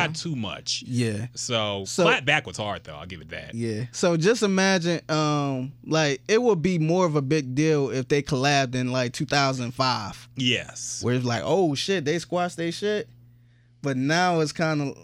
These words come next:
Speaker 2: like, who cares? I think it will get to a point where Cardi and Nicki do s-, do the similar thing, where they both probably not as popular, where it's kinda like, "Ah, let's do this to, you know, make history."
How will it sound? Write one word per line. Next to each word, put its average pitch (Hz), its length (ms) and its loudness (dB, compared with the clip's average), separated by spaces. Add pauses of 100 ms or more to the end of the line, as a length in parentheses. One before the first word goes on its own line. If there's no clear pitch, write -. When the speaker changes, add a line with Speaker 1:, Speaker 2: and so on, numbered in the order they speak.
Speaker 2:
like, 123 480 -4
who 196 260 -2
cares? 127 640 0 (220)
I 156 100 6
think 165 300 0
it 175 60 4
will 151 200 2
get 131 260 0
to 151 180 0
a 123 40 -2
point 147 380 0 (800)
where 139 220 2
Cardi 147 380 4
and 135 100 2
Nicki 143 320 0
do 135 180 2
s-, 131 140 -4 (320)
do 151 120 2
the 135 120 -2
similar 143 380 2
thing, 120 440 -4
where 123 140 0
they 127 160 0
both 135 420 0
probably 143 300 2
not 135 280 0
as 131 100 -4
popular, 135 600 0 (800)
where 120 120 -4
it's 120 120 -2
kinda 123 280 0
like, 117 220 0
"Ah, 151 240 2
let's 160 220 2
do 170 220 2
this 165 260 2
to, 131 220 -2
you 151 160 -2
know, 127 140 0
make 143 240 0
history." 120 640 -2